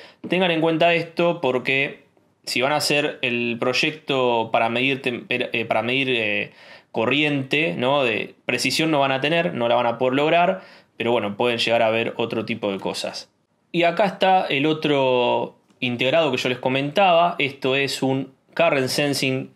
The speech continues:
Integrated Circuit. Es el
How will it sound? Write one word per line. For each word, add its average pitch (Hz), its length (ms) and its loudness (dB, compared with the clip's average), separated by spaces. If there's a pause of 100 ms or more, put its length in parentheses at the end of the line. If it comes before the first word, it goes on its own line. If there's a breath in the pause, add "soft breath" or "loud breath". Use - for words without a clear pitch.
(100)
Integrated 131 500 0
Circuit. 170 560 0 (640 soft breath)
Es 127 220 -2
el 117 480 0